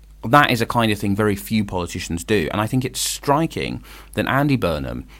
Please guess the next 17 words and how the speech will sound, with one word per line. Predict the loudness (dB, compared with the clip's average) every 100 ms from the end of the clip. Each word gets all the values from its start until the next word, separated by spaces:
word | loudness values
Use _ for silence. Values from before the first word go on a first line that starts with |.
| -10
has | -2 -2 -2
sat | -4 -2 -2 -2
there | -4 -2 -4
doing | -2 -2 -2
some | -4
quite | -2 0 2 0 -4
significant | -8 -6 -6 -6 -8 -4
things | -4 -4
in | -6
terms | -4 -6
of | -4
how | -2 -2
he |
uses | -4 -4 -6 -10
his | -8
powers. | -6 -6 -6 -10 -12 -18 -20 -18 -18 -20 -20 -14 -14 -4 2
And | 4 6 2